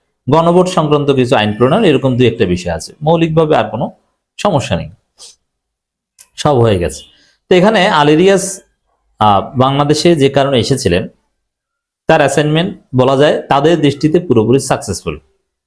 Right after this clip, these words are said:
এখানে তার কোনো কাজ নাই। এখন তিনি চলে যাবেন, এটাই স্বাভাবিক। কিন্তু না,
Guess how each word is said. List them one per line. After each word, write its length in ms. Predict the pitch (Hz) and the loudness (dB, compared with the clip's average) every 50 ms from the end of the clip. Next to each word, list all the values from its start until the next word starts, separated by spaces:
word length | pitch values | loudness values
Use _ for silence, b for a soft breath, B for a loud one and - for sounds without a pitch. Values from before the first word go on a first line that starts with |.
| _ _ _ - | _ _ _ -2
এখানে 260 | 120 131 160 160 156 | 0 2 2 0 0
তার 140 | 156 143 135 | -2 -2 -2
কোনো 200 | - 139 139 127 | -2 -4 -4 -2
কাজ 280 | - 123 110 98 95 - | -2 -2 -2 -2 -2 -6
নাই। 180 | 90 78 73 76 - _ _ _ _ _ _ _ _ _ _ _ _ _ _ | -8 -8 -8 -12 -18 _ _ _ _ _ _ _ _ _ _ _ _ _ _
এখন 280 | 131 131 156 165 156 156 147 | -4 -2 -2 -2 -2 -2 -2
তিনি 200 | - 156 156 151 | 0 0 0 0
চলে 220 | 151 156 151 151 143 | 0 0 2 2 2
যাবেন, 260 | 143 147 143 147 135 | 2 2 2 2 0
এটাই 200 | 123 113 117 104 | 2 2 0 0
স্বাভাবিক। 480 | - - 101 90 85 80 80 78 - _ _ _ _ _ _ _ _ _ _ _ _ _ _ _ _ _ _ - | 0 -2 -2 -2 -2 -2 -4 -6 -10 _ _ _ _ _ _ _ _ _ _ _ _ _ _ _ _ _ _ -2
কিন্তু 240 | - 135 127 127 110 | -2 0 0 0 0
না, 340 | 92 82 71 65 - - | 0 0 -2 -4 -6 -12